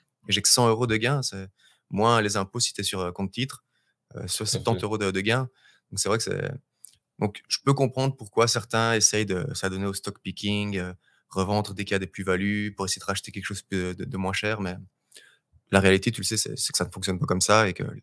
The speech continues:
Speaker 1: ceux qui essayent de faire ça, justement, bah, ça finissent toujours par se planter, soit de perdre de l'argent, soit de passer à côté de, d'énormes plus-values parce qu'ils ont revendu trop tôt, ouais.
Speaker 2: Tout à fait.
Speaker 1: Mm.
Speaker 2: Puis après, c'est comme ça, malheureusement, que tu te dégoûtes, euh, de l'investissement et en fait,
Speaker 1: C'est
Speaker 2: tu
Speaker 1: ça.
Speaker 2: rates une belle opportunité d'investir à long terme.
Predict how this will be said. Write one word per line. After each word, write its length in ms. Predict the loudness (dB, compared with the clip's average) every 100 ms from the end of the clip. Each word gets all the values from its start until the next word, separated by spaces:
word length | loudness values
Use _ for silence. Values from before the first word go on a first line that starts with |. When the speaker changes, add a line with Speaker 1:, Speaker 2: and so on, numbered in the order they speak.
| _
Speaker 1:
ceux 240 | -2 0
qui 140 | 0 2
essayent 160 | 2
de 60 | 2
faire 140 | 0 0
ça, 100 | -2
justement, 280 | 0 -2
bah, 120 | -2 -4
ça 140 | -10 -16
finissent 240 | -12 -8 -4
toujours 220 | -4 -2
par 120 | -2
se 80 | -2
planter, 540 | -4 -6 0 0 -2 -8 _ _ _ _ -6
soit 160 | 0 2
de 40 |
perdre 220 | 4 4
de 60 | 6
l'argent, 440 | 4 2 0 -2 -8 _ -12
soit 160 | -4 -4
de 100 | -2
passer 180 | -2
à 20 | -2
côté 240 | -2 0
de, 280 | 0 0 -2
d'énormes 420 | 0 2 2 0
plus-values 480 | -6 -2 -2 -2 -4
parce 200 | -4 -2
qu'ils 220 | -2 -2
ont 20 |
revendu 300 | -6 -6 -6
trop 140 | -6 -10
tôt, 240 | -8 -8
ouais. 80 | -10 -14 _ _ _ _ _ _ _ _
Speaker 2:
Tout 120 | -8 2
à 120 | 2
fait. 200 | 2 -4
Speaker 1:
Mm. 40 | -2
Speaker 2:
Puis 120 | -6
après, 240 | -2 0
c'est 180 | 0 0
comme 180 | -2 0
ça, 220 | 4 4
malheureusement, 400 | 4 0 -2 -6
que 60 | -6
tu 80 |
te 100 | -10
dégoûtes, 460 | -6 -4 -4 -6 -4
euh, 100 | -2
de 80 | 2
l'investissement 840 | 2 4 0 0 0 4 6 8
et 100 | 6
en 140 | 4 2
fait, 180 | -2 0
Speaker 1:
C'est 60 |
Speaker 2:
tu 20 | 4
Speaker 1:
ça. 100 | 6
Speaker 2:
rates 260 | 6 4
une 80 | -2
belle 140 | 0 2
opportunité 580 | 4 2 2 -2 2
d'investir 400 | 2 2 0 -2
à 60 | -2
long 120 | -2
terme. 280 | 0 0